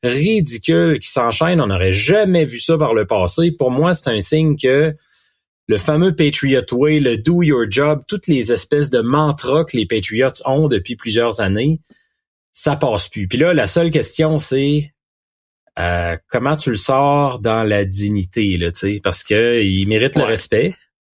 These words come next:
Speaker 1: Il mérite le respect
Speaker 2: C'est
Speaker 1: pour
Speaker 2: ça,
Speaker 1: ce qu'il a
Speaker 2: là, tu peux
Speaker 1: accompli.
Speaker 2: pas comme le tirer comme un vieux chiffon après, euh, avoir, euh, atteint le ro-, le, le, tu sais, il est le deuxième entraîneur avec le plus de victoires dans l'histoire de la
Speaker 1: Ouais.
Speaker 2: N F L.
Speaker 1: C'est ça.
Speaker 2: Tu sais, tu, tu, tu peux pas le ch-, en tout cas, là,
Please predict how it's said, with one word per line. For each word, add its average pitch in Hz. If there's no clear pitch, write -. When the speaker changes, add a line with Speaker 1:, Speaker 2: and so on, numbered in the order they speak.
Speaker 1:
Il 120
mérite 147
le 165
respect 117
Speaker 2:
C'est 147
Speaker 1:
pour -
Speaker 2:
ça, 95
Speaker 1:
ce -
qu'il 117
a 101
Speaker 2:
là, 98
tu 143
peux 139
Speaker 1:
accompli. 117
Speaker 2:
pas -
comme 147
le 123
tirer 135
comme 123
un 113
vieux 117
chiffon 139
après, 117
euh, 101
avoir, 110
euh, 95
atteint 120
le 104
ro-, 104
le, 104
le, 101
tu 101
sais, 143
il 135
est -
le 117
deuxième 147
entraîneur 113
avec 123
le 110
plus 117
de 113
victoires 117
dans 110
l'histoire 104
de 110
la 107
Speaker 1:
Ouais. 104
Speaker 2:
N 98
F -
L. 123
Speaker 1:
C'est -
ça. 101
Speaker 2:
Tu 143
sais, 131
tu, 113
tu, -
tu -
peux 131
pas 185
le 233
ch-, -
en 113
tout -
cas, 78
là, 64